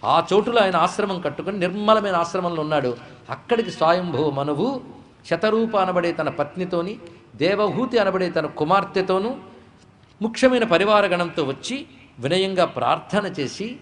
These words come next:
"స్వామి, నా పుత్రికను స్వీకరించి నన్ను అనుగ్రహించు" అన్నాడు.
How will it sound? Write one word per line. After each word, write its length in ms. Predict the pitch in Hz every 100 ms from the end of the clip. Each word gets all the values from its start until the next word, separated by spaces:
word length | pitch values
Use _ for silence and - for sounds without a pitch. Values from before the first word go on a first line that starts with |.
| - - - _ _ _
"స్వామి, 280 | 143 143 214
నా 100 | 170
పుత్రికను 480 | 143 160 208 220 185
స్వీకరించి 680 | - 165 185 180 147 143 214
నన్ను 200 | 135 127
అనుగ్రహించు" 600 | 160 143 127 127 - 156
అన్నాడు. 260 | 131 131